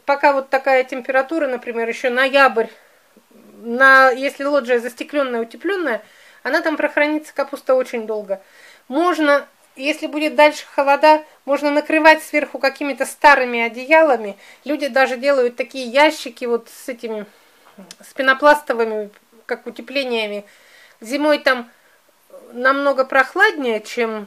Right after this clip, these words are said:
на улице. Там можно хранить вот все крупногабаритные овощи, которые в холодильник не входят. Картошку, капусту. А осенью также, чтобы не хранить дома, хранят там ту же самую картошку и капусту.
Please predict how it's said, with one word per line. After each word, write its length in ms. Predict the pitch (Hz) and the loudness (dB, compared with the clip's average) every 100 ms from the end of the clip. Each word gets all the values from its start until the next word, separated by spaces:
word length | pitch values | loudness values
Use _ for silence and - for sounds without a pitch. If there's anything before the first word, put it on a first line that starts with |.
| - | -10
на 160 | 240 254 | -2 -2
улице. 580 | 262 226 220 - 190 - _ _ _ | 0 -4 -6 -8 -12 -12 _ _ _
Там 160 | - 254 | 0 2
можно 240 | 262 262 | 0 -2
хранить 400 | 240 269 269 254 | -2 0 0 -4
вот 120 | 240 - | -8 -6
все 180 | 277 | -6
крупногабаритные 920 | 247 269 247 254 240 247 269 262 - 294 | -6 -10 -6 -2 0 2 2 0 -4 -2
овощи, 380 | 359 330 - | -2 -4 -6
которые 320 | 247 240 277 254 | -6 -2 -2 -2
в 40 | |
холодильник 520 | 269 262 285 302 262 | -2 0 0 -2 -4
не 120 | 262 | -8
входят. 440 | 254 - 254 202 - _ _ _ | -8 -6 -4 -6 -14 _ _ _
Картошку, 680 | 254 - 381 370 381 - 240 | 0 0 -2 -2 -4 -12 -4
капусту. 760 | 226 214 311 330 320 254 240 _ _ - _ _ - | 0 0 -2 -6 -4 -8 -8 _ _ -20 _ _ 0
А 360 | 262 269 277 - | 6 8 6 4
осенью 720 | 339 294 - 247 226 208 185 - _ _ | -2 -2 -4 -6 -6 -6 -10 -14 _ _
также, 540 | - 277 208 190 196 180 _ _ _ | 6 6 6 0 -4 -6 _ _ _
чтобы 320 | - 285 247 | -10 -4 -4
не 120 | 269 | -4
хранить 420 | 269 285 277 262 233 | 0 2 2 -2 -2
дома, 320 | 370 339 240 | -2 -2 -2
хранят 440 | - 247 269 262 | 2 2 0 -2
там 160 | 254 240 | -4 -4
ту 140 | 262 | -8
же 100 | 240 | -10
самую 360 | 240 277 240 214 | -2 -2 0 -4
картошку 520 | 240 233 277 - 220 | -4 -2 -4 -6 -8
и 40 | |
капусту. 520 | 208 220 359 359 269 | -4 -2 -4 -6 -10